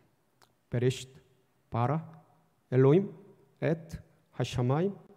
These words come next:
웨트, 하아레츠, 이렇게 일곱 단어로 이루어져 있습니다. 그래서 이것을 신성 칠 단어라고 합니다. 여러분이 상식적으로 알아두면, 예, 좋을 겁니다.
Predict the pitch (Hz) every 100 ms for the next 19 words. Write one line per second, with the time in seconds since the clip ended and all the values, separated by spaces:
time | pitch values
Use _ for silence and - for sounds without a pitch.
0 | _ 123 120 131 175 - - - - _
1 | _ _ _ _ - 147 - - 117 107
2 | - - - - - - 117 - 156 175
3 | 175 - 123 113 113 156 170 - _ _
4 | _ - 135 131 120 139 123 113 - -
5 | - _ _ _ _ _ _ _ - -
6 | 147 127 131 196 110 107 - _ _ _
7 | _ _ _ - 120 - 208 208 180 -
8 | 254 - 156 123 117 107 - _ - 123
9 | 117 113 113 135 117 - - _ _ _
10 | _ 90 135 135 156 - - - - 131
11 | 127 107 101 - 113 120 123 117 139 165
12 | - _ _ _ - 101 117 156 _ -
13 | 139 131 107 113 -